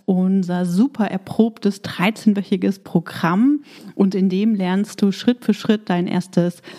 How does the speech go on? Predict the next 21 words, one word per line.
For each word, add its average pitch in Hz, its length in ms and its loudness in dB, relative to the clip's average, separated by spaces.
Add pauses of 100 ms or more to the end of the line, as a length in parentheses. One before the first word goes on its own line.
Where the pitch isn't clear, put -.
(380)
ähm, 185 240 0
Online-Programm 202 920 0
zu 190 140 -4
erstellen 214 880 0
und, 185 680 -2
äh, 180 80 -2
das - 180 -6
kann 180 240 0
ein - 40 -2
Online-Kurs 220 560 0
sein, 196 220 0
das 190 120 -4
kann 196 140 0
aber 175 160 -2
auch - 140 -4
ein - 60 0
eins - 260 -4
zu - 140 -2
eins 226 280 -2
Programm 220 560 0
sein 202 460 0